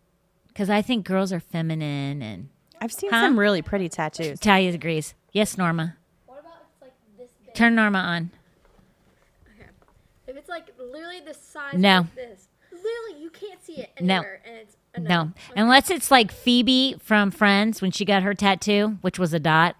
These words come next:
Speaker 1: I'm okay with that.
Speaker 3: It's literally no bigger than a dot. It literally is that big.
Speaker 1: No. Mm-mm.
Speaker 2: That's a
Speaker 3: This
Speaker 2: quarter,
Speaker 3: is what I have
Speaker 2: Norma.
Speaker 3: to
Speaker 1: That's
Speaker 3: deal
Speaker 1: a
Speaker 3: with people
Speaker 1: quarter.
Speaker 3: at home. I just wanna let you know, it makes no sense.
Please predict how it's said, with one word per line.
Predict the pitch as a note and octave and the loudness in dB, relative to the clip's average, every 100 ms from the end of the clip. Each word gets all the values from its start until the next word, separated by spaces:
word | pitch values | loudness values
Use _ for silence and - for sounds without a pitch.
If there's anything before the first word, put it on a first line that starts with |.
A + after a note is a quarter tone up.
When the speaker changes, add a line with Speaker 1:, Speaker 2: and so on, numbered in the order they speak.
| - | -2
Speaker 1:
I'm | E3 | 0
okay | D#3 E3+ D3+ | 0 0 -2
with | C#3+ | -2
that. | C#3 A#2 - _ _ | -2 -4 -8 _ _
Speaker 3:
It's | G4 F#4+ | -14 -14
literally | G#4 G#4 G4+ | -12 -12 -12
no | G4 | -14
bigger | - G4 G4+ G4+ | -14 -12 -12 -12
than | D#4 | -16
a | C4 | -18
dot. | G#3+ F#3 C4 | -18 -18 -18
It | D4 | -18
literally | D#4 F4 E4+ | -18 -20 -20
is | - | -20
that | D4 - | -20 -14
big. | - | -6
Speaker 1:
No. | E3+ D3+ D3 D3 - | -2 0 -2 -6 -10
Mm-mm. | D#3+ C#3+ D3+ D3 _ _ | -8 -6 -8 -8 _ _
Speaker 2:
That's | - F3+ | -20 -18
a | F#3+ | -18
Speaker 3:
This | |
Speaker 2:
quarter, | - F3 E3 | -14 -14 -12
Speaker 3:
is | E3 | -12
what | D#3+ | -12
I | |
have | D#3+ | -12
Speaker 2:
Norma. | D#3 | -2
Speaker 3:
to | |
Speaker 1:
That's | F3 G#3+ | 2 2
Speaker 3:
deal | |
Speaker 1:
a | A#3+ | 0
Speaker 3:
with | |
people | - | 0
Speaker 1:
quarter. | F#3+ E3+ | 2 0
Speaker 3:
at | E3 | -4
home. | - - G#3 | -10 -20 -20
I | |
just | G3+ A3 | -20 -20
wanna | G#3 | -20
let | G#3 G#3 | -20 -20
you | |
know, | G#3 G#3 G#3 G3+ | -20 -20 -20 _
it | |
makes | G3+ - | -20 -20
no | G3+ | -20
sense. | F#3+ G3 _ _ _ _ _ _ _ | -20 _ _ _ _ _ _ _ _